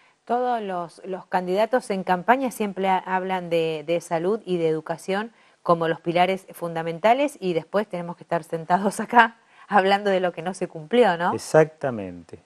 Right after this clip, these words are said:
Speaker 2: exactamente. La verdad es que es bastante indignante ver en los debates y en las campañas
Speaker 1: Son temas
Speaker 2: electorales
Speaker 1: centrales,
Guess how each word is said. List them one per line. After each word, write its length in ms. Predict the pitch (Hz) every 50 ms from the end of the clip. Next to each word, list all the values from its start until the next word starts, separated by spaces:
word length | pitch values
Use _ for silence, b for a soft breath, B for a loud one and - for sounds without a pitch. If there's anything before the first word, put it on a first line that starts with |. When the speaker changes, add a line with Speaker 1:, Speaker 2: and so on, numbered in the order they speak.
| _ -
Speaker 2:
exactamente. 1000 | 107 - - - 135 135 123 _ - 113 101 95 92 87 85 80 - - 90 95
La 140 | 95 95 95
verdad 220 | 101 104 120 139
es 60 | 135 -
que 200 | - 127 117 107
es 100 | 98 -
bastante 640 | 113 98 - - - 139 139 147 147 135 - 143
indignante 1000 | 131 123 117 113 110 107 110 110 110 117 127 131 135 139 139 139 - - 127 117
ver 260 | 113 117 123 127 123
en 200 | 123 117 110 104
los 140 | 104 92 98
debates 800 | 107 104 104 110 120 127 135 131 117 - 135 135 127 - - -
y 200 | 107 101 104 101
en 120 | 104 98
las 120 | 101 95 -
campañas 520 | - 107 101 101 - 120 123 123 123 110
Speaker 1:
Son 140 | - - 101
temas 40 | 101
Speaker 2:
electorales 640 | 101 92 - 104 104 - 123 127 131 131 143 - -
Speaker 1:
centrales, 520 | - 190 185 - 214 226 202 190 175 170